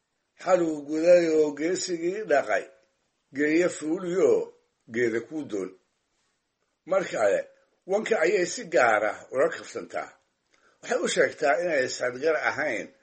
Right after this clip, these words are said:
hooyadii dhashay inay weli la dirgan la'dahay, isaguna uu baruur la socon waayo. "Hooy, waxaan aad jiidayso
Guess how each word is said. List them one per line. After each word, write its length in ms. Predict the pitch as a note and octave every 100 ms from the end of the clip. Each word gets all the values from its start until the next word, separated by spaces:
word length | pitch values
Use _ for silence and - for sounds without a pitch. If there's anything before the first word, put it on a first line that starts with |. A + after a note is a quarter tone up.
| _ _ _
hooyadii 500 | C3+ C#3+ F3 D#3 E3
dhashay 380 | F3+ E3 - B2+
inay 220 | D3 C#3+ C3
weli 300 | C3+ E3 D3+
la 80 |
dirgan 440 | C3+ B2+ A#2+ C3 C3+
la'dahay, 520 | B2+ F#2 F2+ F2 F2 - _ _ _
isaguna 520 | A2 F#3 D#3 B2+ B2 B2+
uu 200 | A#2+ A#2
baruur 460 | G#2+ A#2 A2+ B2 B2 -
la 100 | E3
socon 320 | E3 C#3+ A#2 A#2
waayo. 320 | F#2+ E2 E2+ F2 _ _ _ _ _ _ _ _ _ -
"Hooy, 320 | D3 C3 F2 - _ _ _
waxaan 380 | D3+ C3+ C3+ C#3+
aad 240 | C3 A#2+ A#2
jiidayso 720 | - E3+ E3+ D3+ G#2 F#2+ -